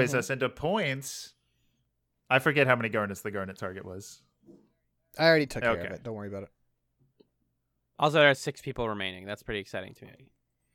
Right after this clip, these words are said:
Speaker 2: Yeah.
Speaker 3: So we're not gonna have to cut again for a while.
Speaker 2: We're finally halfway through.
Speaker 3: Hmm.
Speaker 2: Hmm.
Speaker 1: So, Alan.
Speaker 3: Yes.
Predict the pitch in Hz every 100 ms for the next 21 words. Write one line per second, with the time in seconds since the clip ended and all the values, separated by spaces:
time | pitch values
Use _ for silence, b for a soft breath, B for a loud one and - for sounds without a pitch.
0 | _ 104 90 85 _ _ _ - 117 104
1 | 131 127 117 110 107 117 110 117 - -
2 | 104 - 110 104 98 - 101 - - 131
3 | 135 127 131 123 120 131 120 117 160 _
4 | _ _ _ _ _ _ _ _ _ _
5 | _ _ _ - 185 214 117 135 _ _
6 | _ _ _ _ _ 285 294 294 269 131
7 | 101 - - - - _ - - 160 131
8 | 190 _ _ _ _ _ _ _ _ _
9 | - - 170 113 104 147 151 - - _